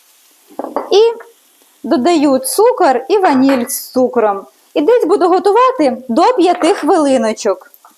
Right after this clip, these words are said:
наші яблучка. Трішки їх закарамелізуємо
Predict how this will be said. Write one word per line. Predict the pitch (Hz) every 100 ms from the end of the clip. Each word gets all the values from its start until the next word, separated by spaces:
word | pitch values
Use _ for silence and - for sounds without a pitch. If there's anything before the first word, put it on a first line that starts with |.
| _ - -
наші | 247 311 403 302 269
яблучка. | 240 233 185 190 - - 185 190 - _ _ _ _ -
Трішки | 294 453 480 302
їх | 254 330 320
закарамелізуємо | 240 320 240 277 240 247 233 202 226 226 208 190